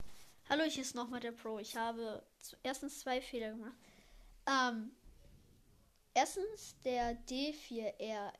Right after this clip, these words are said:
R Y eins ist nicht in Brawl Stars bei Stufe eins, sondern im Brawl Pass. Bitte entschuldigt es.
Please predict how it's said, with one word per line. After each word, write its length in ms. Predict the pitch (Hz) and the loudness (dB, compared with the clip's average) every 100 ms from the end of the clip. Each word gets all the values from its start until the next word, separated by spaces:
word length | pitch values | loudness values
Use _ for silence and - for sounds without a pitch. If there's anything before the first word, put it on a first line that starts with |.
| - | -4
R 420 | 208 208 202 - - _ | -2 -2 -4 -6 -10 _
Y 500 | 254 240 - 247 214 - | -4 0 0 0 -4 0
eins 480 | 214 240 359 - - - _ - - - - | 0 0 -4 -10 -20 -20 _ -20 -20 -20 -2
ist 280 | 285 277 - | 4 6 4
nicht 240 | 262 269 - | 0 -2 -4
in 260 | 233 233 - | -8 -6 4
Brawl 380 | 247 262 277 | 6 8 6
Stars 460 | 269 - 214 208 - | 4 2 0 0 -2
bei 140 | - | -4
Stufe 340 | 202 - 233 220 | -6 -6 -6 0
eins, 300 | 214 240 - | 0 0 -4
sondern 320 | 247 254 247 | -4 -4 -4
im 160 | 254 254 - | -4 -6 -8
Brawl 420 | 220 220 226 226 233 | 0 4 4 2 -4
Pass. 580 | - 247 226 220 - - - - - - - - - - - - - - | 0 6 8 6 -4 -8 -14 -20 -20 -16 -16 -18 -20 -18 -18 -16 -18 -12
Bitte 180 | 240 240 | -6 -2
entschuldigt 500 | 233 226 226 214 - | -2 -2 -4 -6 -8
es. 180 | 226 254 | -8 -8